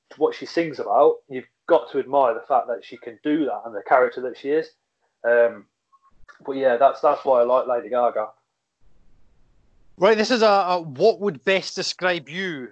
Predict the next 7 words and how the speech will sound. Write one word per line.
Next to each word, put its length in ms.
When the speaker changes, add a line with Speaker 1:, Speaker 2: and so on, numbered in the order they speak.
Speaker 2:
So, 540
what 280
song 720
would 280
best 340
describe 520
you? 300